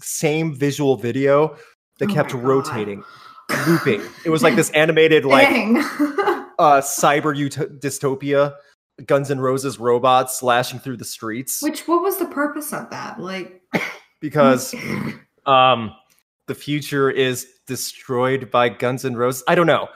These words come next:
Speaker 1: I was, I was already hallucinating at that point from the heat. I don't know. But besides that, forty minutes of thousands, tens of thousands of people, shoulder to
Speaker 2: Mm-hmm.
Speaker 1: shoulder, sweat to sweat,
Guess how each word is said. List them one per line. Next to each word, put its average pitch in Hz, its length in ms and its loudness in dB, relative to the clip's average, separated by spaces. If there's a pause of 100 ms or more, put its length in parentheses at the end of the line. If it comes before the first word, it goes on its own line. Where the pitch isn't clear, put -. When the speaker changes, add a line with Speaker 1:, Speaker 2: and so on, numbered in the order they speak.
(260)
Speaker 1:
I 151 80 4
was, 165 220 4
I 165 160 4
was 175 140 4
already 156 240 6
hallucinating 139 640 -2
at 117 60 -4
that 120 160 -2
point 117 160 -8
from 117 80 -12
the 117 80 -8
heat. 113 240 -12
I 120 80 -6
don't 123 120 -4
know. 95 140 -10 (500)
But 170 260 4 (960)
besides 185 400 4
that, 131 240 2
forty 196 560 2
minutes 156 560 -2 (280)
of 139 280 2 (560)
thousands, 156 720 -4 (180)
tens 208 560 0
of 185 200 4
thousands 165 500 2
of 139 100 -4
people, 139 460 -6 (200)
shoulder 175 520 0
to - 60 2
Speaker 2:
Mm-hmm. - 80 -4
Speaker 1:
shoulder, 131 560 0 (160)
sweat - 600 0
to 180 60 -2
sweat, 160 600 0